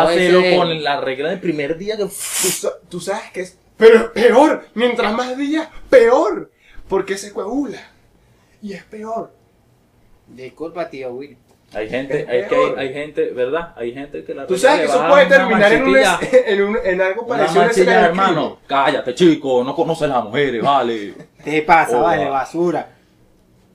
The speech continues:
Speaker 1: Las mujeres
Speaker 2: ¿Cómo
Speaker 1: que
Speaker 2: eso
Speaker 1: toman
Speaker 2: después del
Speaker 1: pa-, las mu-,
Speaker 2: metro,
Speaker 1: las
Speaker 2: vale?
Speaker 1: mujeres que
Speaker 3: Llama,
Speaker 1: toman
Speaker 3: llama a
Speaker 1: pastillas
Speaker 3: una
Speaker 1: no
Speaker 3: jeva,
Speaker 1: tienen,
Speaker 3: llama
Speaker 1: las
Speaker 3: a una
Speaker 1: mujeres
Speaker 3: jeva, llama a una jeva con la que tengas confianza y pregúntale si tendría sexo con la regla.
Speaker 1: Oye, ya tú vas a ver.
Speaker 3: Llámala,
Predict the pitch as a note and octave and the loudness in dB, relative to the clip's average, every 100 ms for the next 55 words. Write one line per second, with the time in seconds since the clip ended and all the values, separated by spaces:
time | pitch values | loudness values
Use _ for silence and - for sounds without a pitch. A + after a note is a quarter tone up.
0 | - C#3 C3 D3+ F3 G3+ - G3 F3 F#3 | -12 -6 -4 0 2 4 6 6 4 2
1 | A3 A#3 - - - - C#3+ D3 F#3+ D3+ | 4 4 4 2 2 2 4 4 4 2
2 | D3 D#3+ E3 E3+ D#3 D#3+ F3 - - E3 | 2 2 2 4 4 4 4 2 0 -2
3 | - E3+ - A3+ - A3+ A3 - F3 G#3 | -2 2 2 4 4 4 2 0 -2 -2
4 | A3 A3 G#3 G#3+ A3 G3 D#3 C#3+ F3 D#3+ | -4 -2 2 2 0 -4 -4 -8 -10 -12
5 | C#3 D#3 E3+ C#3+ C3+ C#3 F3 E3 - - | -8 -8 -6 -6 -6 -6 -8 -8 -12 -18
6 | - D#3 - _ _ - C3 B2+ C3 D3+ | -14 -14 -16 _ _ -12 -10 -6 -8 -8
7 | D3+ D#3 B2 G#2+ F#2+ _ _ _ _ _ | -12 -10 -12 -14 -18 _ _ _ _ _
8 | _ _ - - B2+ G#2+ F#2+ _ _ - | _ _ -16 -10 -8 -8 -12 _ _ -20
9 | - - - A2+ G2+ - F2 - - E3+ | -20 -20 -18 -14 -12 -12 -14 -8 0 2
10 | - - | 0 -12